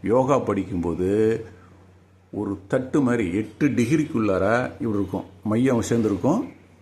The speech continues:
இப்படி இருக்கும், மையம் சேர்ந்துருக்கும். இது புள்ளி கிரகங்கள் இப்படி இருக்கும். இது வந்து எட்டு டிகிரி அதிகபட்சம். இப்படி தான் ஒரு பிளேட்டு மாதிரி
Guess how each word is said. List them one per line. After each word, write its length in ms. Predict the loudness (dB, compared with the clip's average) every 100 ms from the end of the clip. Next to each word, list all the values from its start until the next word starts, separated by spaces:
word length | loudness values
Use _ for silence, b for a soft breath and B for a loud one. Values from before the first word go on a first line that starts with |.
| _ _ _ _ _ _ _ _ _
இப்படி 160 | -8 -8
இருக்கும், 260 | -6 -10 -12 -6
மையம் 300 | 0 2 2 2
சேர்ந்துருக்கும். 560 | 2 2 0 0 0 -4 -10 -20 -20 -20 b b b _ -6 -4
இது 100 | -2
புள்ளி 240 | 2 2 2 -2 -16 -20 -6
கிரகங்கள் 320 | -2 0 0 0
இப்படி 160 | -2
இருக்கும். 260 | -2 -4 -6 -6 0
இது 60 | 2
வந்து 160 | 2 2 0
எட்டு 180 | 0 0 2
டிகிரி 200 | 2 2
அதிகபட்சம். 480 | 2 -2 -2 -4 -6 B B B B -4
இப்படி 180 | -2 0 2
தான் 120 | 2
ஒரு 80 | 0 0
பிளேட்டு 300 | 0 2 2 2
மாதிரி 180 | 2